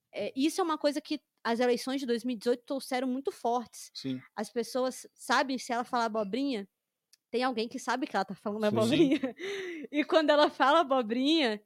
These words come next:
Speaker 1: ela é condenada por isso.
Speaker 2: Sim.
Speaker 1: Mesmo que essa era aí de condenação, que todo mundo se acha juiz,
Speaker 2: É,
Speaker 1: né?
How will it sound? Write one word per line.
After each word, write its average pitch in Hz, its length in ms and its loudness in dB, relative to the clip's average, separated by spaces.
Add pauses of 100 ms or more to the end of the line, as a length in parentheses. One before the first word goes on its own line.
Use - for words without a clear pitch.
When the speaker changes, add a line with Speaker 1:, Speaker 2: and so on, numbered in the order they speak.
(260)
Speaker 1:
ela 240 300 2
é 254 220 2
condenada 233 640 2
por 202 220 -12
isso. - 320 -16
Speaker 2:
Sim. 123 240 -8 (320)
Speaker 1:
Mesmo 220 460 -2
que 247 100 -10
essa 226 240 -2
era 226 220 0
aí 226 120 -2
de 202 140 -14
condenação, 220 1000 -4 (560)
que 220 140 -6
todo 226 200 -2
mundo 233 180 -2
se - 80 -2
acha 214 180 2
juiz, 269 460 2
Speaker 2:
É, 262 60 2
Speaker 1:
né? 330 260 4